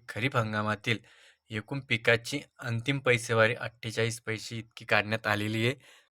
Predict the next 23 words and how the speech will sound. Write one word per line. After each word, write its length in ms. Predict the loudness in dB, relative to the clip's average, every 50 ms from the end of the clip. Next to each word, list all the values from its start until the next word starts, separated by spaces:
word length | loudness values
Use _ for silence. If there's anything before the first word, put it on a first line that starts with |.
| _ _ _ _ _ -10
म्हणजेच 560 | -4 0 4 4 4 4 4 4 4 4 2 0 0 2
तर 120 | 2 2
काय, 240 | 4 6 6 6 6 4 _ _ _ _ _ _ _ _ _ 0
तर 200 | 2 2 2 0 -4 _ _ _ _
दुष्काळाची 840 | -6 0 2 2 4 2 4 6 6 6 6 6 4 0 -4 -4 -4 -4
दाहकता 680 | -4 -2 -2 0 4 6 4 4 4 _ 2 4 4
वाशिम 420 | 4 4 2 0 0 -2 -4 -4 -4
जिल्ह्यामध्ये 600 | -4 -4 -2 -2 -2 0 0 -2 -2 -2 -2 -4 -4 -4
भयानक 640 | -6 -4 -2 0 0 0 2 2 2 2 2 -2 -10 -8
आहे 260 | -6 -6 -6 -8 -10 -12 _ _ _ _ _ _ -4
आणि 200 | 0 0 2 4
शेतकऱ्यांना 680 | 4 4 2 2 2 2 2 4 6 4 4 4 2
ज्या 260 | 2 4 6 6 6 4
सवलती 640 | 2 0 0 0 2 2 2 0 0 0 0 2
आहेत 300 | 4 4 4 4 4 2
दुष्काळ 520 | -2 -4 -6 -6 -6 -4 -2 0 0 0 0
योजनेमध्ये, 800 | -2 -4 -4 -4 -4 -4 -2 -2 -2 -2 0 0 0 0 -2 -6 -6 _ _ -20 -20 -20 -20 -20 -20 _ -10
त्या 100 | -8 -8
सर्व 400 | -6 -4 0 2 2 4 4 6
योजना 380 | 4 4 4 2 0 0 -2 -4 -4 -6
तुम्हाला 320 | -6 -4 -2 0 0 0 -2 -2 _ _ _ -8
पुनर्गठन 580 | -4 -2 0 0 0 0 -2 -2 -2 -2 -4
असेल, 560 | -4 -6 -6 -8 -8 -6 -4 -4 -6 -6 -10